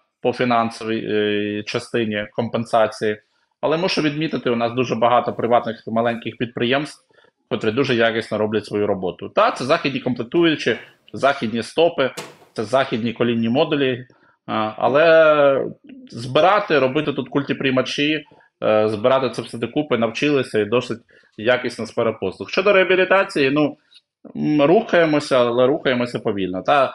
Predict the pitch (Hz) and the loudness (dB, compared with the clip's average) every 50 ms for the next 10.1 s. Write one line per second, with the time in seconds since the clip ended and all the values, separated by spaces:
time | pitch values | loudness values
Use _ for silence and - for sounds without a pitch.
0 | - - - _ _ _ _ _ _ - 151 165 151 139 131 127 113 - 123 117 | -10 -20 -20 _ _ _ _ _ _ 2 2 2 4 4 2 2 2 0 -4 -2
1 | - 127 131 127 120 117 - 110 107 104 - 110 110 - - - 127 139 139 131 | 0 0 2 4 4 4 2 0 -2 -2 -2 -8 -8 -8 -4 -4 0 0 2 2
2 | 117 110 110 104 104 - - 104 104 110 113 107 117 113 113 117 123 117 - - | 2 2 2 0 0 -2 -2 -2 0 0 0 0 -2 -4 -4 -4 -6 -6 -4 -4
3 | 120 113 110 107 104 98 - _ _ _ _ _ _ _ _ _ _ - 170 196 | -4 -4 -4 -4 -6 -8 -10 _ _ _ _ _ _ _ _ _ _ 2 2 2
4 | 214 202 - - 165 151 - - - - _ _ _ _ _ 113 110 110 110 107 | 2 0 -4 -4 -4 -6 -6 -10 -18 -20 _ _ _ _ _ -2 0 0 0 0
5 | 104 107 127 143 123 127 135 127 123 165 208 202 - 180 - - 185 175 175 160 | -2 0 0 0 0 0 -2 0 2 2 0 0 -2 -8 -6 -4 -2 -2 -2 -4
6 | 151 - 139 - - 135 127 - 123 127 123 120 117 117 113 113 110 110 107 107 | -4 -6 -8 -4 -4 -4 -4 -2 -2 0 2 2 2 2 2 2 0 0 -2 -4
7 | - _ _ _ _ - 123 127 120 - 139 127 131 127 117 113 110 - 120 117 | -8 _ _ _ _ -4 -4 -4 -2 -2 0 2 4 4 4 2 2 0 -4 -4
8 | - 117 110 110 - 117 113 113 110 107 101 104 104 101 98 117 113 117 110 - | -4 -2 -4 -2 -4 -2 0 0 0 0 0 -2 -4 -4 -2 -2 -2 -2 -2 -2
9 | 107 104 107 104 107 107 107 104 107 101 98 - - 110 104 107 104 104 104 101 | -2 -2 -2 -2 -2 -2 -2 0 0 0 0 -2 -6 -6 -6 -6 -4 -2 -2 -2
10 | 101 | -2